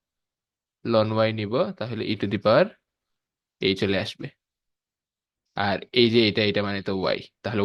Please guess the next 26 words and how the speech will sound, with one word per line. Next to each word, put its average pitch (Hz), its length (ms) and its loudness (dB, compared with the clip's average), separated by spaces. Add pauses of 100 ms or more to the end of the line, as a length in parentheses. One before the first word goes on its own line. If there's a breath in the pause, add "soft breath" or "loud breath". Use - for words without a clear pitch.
(100)
y 107 100 4
equals 110 220 -2
to - 40 -8 (100)
e - 80 2
to 120 120 -2
the 113 140 2
power 113 220 6 (240)
এই 110 60 0 (120)
বা-, - 140 -2 (100)
ডান 110 220 2
পাশে 120 220 -6
যে 107 120 -4
ছিল 113 160 0
ওইটা 101 200 2
হয়ে 95 140 0
গেছে। 110 180 -4 (480 loud breath)
আর - 80 -4 (180)
এইটা 135 220 4
সরানোর 135 360 4
জন্য 135 120 2 (100)
কি 127 140 -2
করা 127 200 4
লাগতে, 120 240 -2 (680)
লাগবে? 110 240 0 (1040)
এটা 135 200 -2
কি? 180 100 2